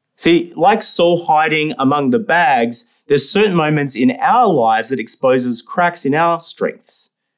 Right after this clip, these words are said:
revealing our weaknesses. So what area of self-sufficiency in your life is the Holy Spirit exposing? And seeking to transform so we trust God more.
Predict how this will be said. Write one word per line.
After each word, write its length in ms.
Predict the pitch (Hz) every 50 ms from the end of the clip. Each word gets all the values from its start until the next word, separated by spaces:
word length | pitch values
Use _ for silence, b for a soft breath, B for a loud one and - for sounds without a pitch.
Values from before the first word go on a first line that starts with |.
| _ _ -
revealing 580 | 113 110 110 127 127 120 123 123 123 113 -
our 460 | - 120 127 139 143 147 147 139 - -
weaknesses. 1120 | - 98 110 120 123 123 - 117 107 98 - - - - - - - - - - - - - _ _ _ _ _ _ _ _ _ _ _ _ _ _ _ _ _ _ _ _ _ _
So 140 | - - 135
what 140 | 147 165 127
area 300 | 131 143 147 160 160 151
of 80 | 131
self-sufficiency 1080 | - - 160 151 160 156 - - 127 - - - - - 180 160 151 151 - 139 135 127
in 100 | 117 117
your 200 | 131 156 202 214
life 360 | 190 151 131 123 123 127 - -
is 120 | 131 117
the 80 | 120 127
Holy 340 | 165 - 170 170 175 180 180
Spirit 340 | 180 - - 127 127 135
exposing? 880 | 113 131 - - - - 175 180 214 226 196 - - 107 90 76 71 _ _ _ _ _ _ _ _ _ _ _ _ _ -
And 120 | - 117
seeking 380 | - - 135 131 127 143 131 127
to 100 | 131 123
transform 720 | - - 123 113 110 107 - - - 113 113 117 113 110 107
so 140 | - 107
we 100 | 101 107
trust 440 | - - - - 139 127 - - -
God 340 | - 113 110 120 127 120 113
more. 240 | 104 87 73 -